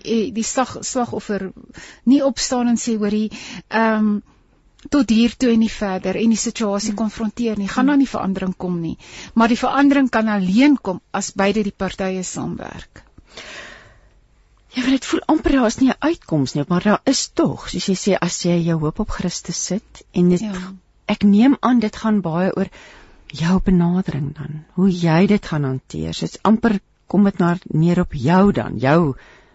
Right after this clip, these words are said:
Speaker 2: met die
Speaker 1: Ja.
Speaker 2: krag van Jesus,
Speaker 1: Ja.
Speaker 2: maar hoe jy dit gaan hanteer.
Speaker 1: Ja, dit is die, dit is die, ehm, die ingewikkeldheid of die ongemak van die situasie, is dat die slagoffer moet vir haarself opstaan.
Speaker 2: Hmm.
Speaker 1: Jy weet, niemand kan vir haar,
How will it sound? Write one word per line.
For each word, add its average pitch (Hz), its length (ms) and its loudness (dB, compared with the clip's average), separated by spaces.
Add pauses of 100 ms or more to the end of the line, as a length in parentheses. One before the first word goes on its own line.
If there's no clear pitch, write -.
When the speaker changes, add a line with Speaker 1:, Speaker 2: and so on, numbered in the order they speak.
Speaker 2:
met 180 160 4
die 254 80 6
Speaker 1:
Ja. 247 80 -4
Speaker 2:
krag 202 280 2
van 147 240 0
Jesus, 190 460 -8
Speaker 1:
Ja. 240 360 0 (160)
Speaker 2:
maar 180 120 4
hoe 175 120 4
jy 180 80 2
dit 180 180 0
gaan 180 120 -2
hanteer. 175 640 0
Speaker 1:
Ja, 247 200 2
dit 247 200 0
is 302 140 0
die, 240 380 0
dit 254 200 0
is 277 200 -2
die, 240 420 0
ehm, 214 400 -2 (280)
die 233 180 -2 (100)
ingewikkeldheid 240 1000 0
of 208 220 -2
die - 140 -6
ongemak 240 580 2
van 220 140 -2
die 208 100 2
situasie, 180 800 -6 (380)
is 254 140 0
dat 226 140 2
die 233 100 2
slagoffer - 920 -6
moet 226 280 4
vir 233 120 -4
haarself 196 360 -6
opstaan. 170 600 -10
Speaker 2:
Hmm. 196 160 -6 (360)
Speaker 1:
Jy 233 80 -2
weet, 240 180 4
niemand 262 420 6
kan 240 240 2
vir 247 220 0
haar, 220 340 0